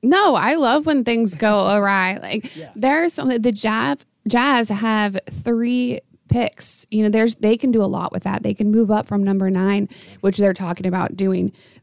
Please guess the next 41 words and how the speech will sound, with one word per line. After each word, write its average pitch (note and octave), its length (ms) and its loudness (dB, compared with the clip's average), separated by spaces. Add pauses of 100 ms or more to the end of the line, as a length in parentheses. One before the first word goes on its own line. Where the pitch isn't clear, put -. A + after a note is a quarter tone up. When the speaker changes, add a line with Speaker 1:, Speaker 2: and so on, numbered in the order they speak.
(140)
Speaker 1:
The G3 320 0
Pacers G#3+ 460 2
are F3 100 -6
talking F3 380 -6
about F3 260 -2
moving F3 300 0
around. E3 500 -2
The F3+ 100 0
Nets G#3 360 0
just - 240 -4
jumped F3+ 240 -2
in F3+ 180 -2
on F3+ 280 -4
that, F3 220 -4
saying F#3 200 -4
that F#3+ 160 -6
they're G#3+ 180 0
trying G3+ 220 -2
to F#3 80 -2
trade F3+ 320 0
up. F3 220 0
So G#3 180 0
there A3 160 0
could C#4 180 -2
be G#3 160 0
so G#3+ 380 -2
much A#3+ 200 0
movement G3 400 2
in F#3+ 120 -2
this F3+ 180 -2
draft, G3+ 280 0
which F3+ 180 -8
makes F3 180 -6
it - 60 -8
a F3 60 -4
lot E3 180 -4
of F#3+ 80 -8
fun, G#3+ 380 0
Speaker 2:
Yeah. B2+ 180 -12
Speaker 1:
very F3+ 260 2
unpredictable. G3 760 -2